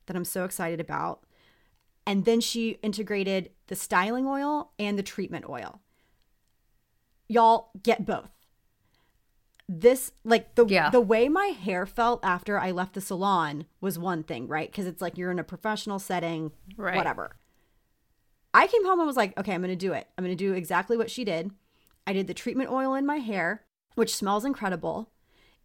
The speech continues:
Speaker 1: It's, it's lightweight, but I hate when oils are, are, like, watery. When it feels like it's basically water.
Speaker 2: No, totally.
Speaker 1: I hate it.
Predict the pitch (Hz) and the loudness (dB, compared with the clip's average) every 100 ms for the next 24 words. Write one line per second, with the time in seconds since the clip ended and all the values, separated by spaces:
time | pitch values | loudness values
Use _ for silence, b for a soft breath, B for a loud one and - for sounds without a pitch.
0 | - 220 - - 233 226 226 294 415 226 | -2 -2 -2 -2 -2 0 2 4 4 2
1 | 208 240 - 240 233 185 262 - 453 - | 2 0 -2 0 2 2 -2 0 0 2
2 | 254 254 247 - - 196 196 175 - _ | 4 4 4 0 0 0 0 -2 -6 _
3 | 180 175 180 180 156 85 69 - _ 208 | -8 -2 4 4 4 -4 -14 -20 _ -2
4 | 214 - 247 240 240 226 - 165 165 214 | 0 2 4 6 4 2 -2 -8 -8 -6
5 | 202 226 208 214 208 170 160 202 190 185 | 6 6 6 0 0 0 2 6 6 6
6 | 208 202 190 156 - - - 208 175 220 | 4 6 4 0 -4 -10 -4 -2 2 2
7 | 180 | 2